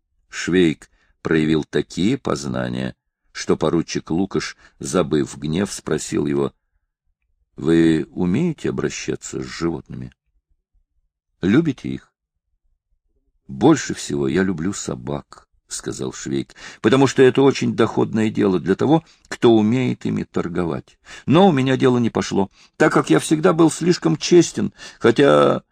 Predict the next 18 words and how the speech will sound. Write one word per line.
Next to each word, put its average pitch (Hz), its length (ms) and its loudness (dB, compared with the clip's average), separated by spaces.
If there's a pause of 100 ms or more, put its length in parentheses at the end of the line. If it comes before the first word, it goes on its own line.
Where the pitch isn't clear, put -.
(180)
всё - 260 2
равно 165 240 4
покупатели 127 560 -2
являлись 117 480 2
ко 110 80 -2
мне 110 160 0
с - 80 -6
претензиями, 135 720 0
дескать, 117 340 -2
почему 123 440 0
я 113 160 2
им 101 100 2
продал 117 400 4
дохлятину 135 760 2
вместо 101 400 0
здоровой 98 460 0
породистой 95 480 -2
собаки. - 440 -10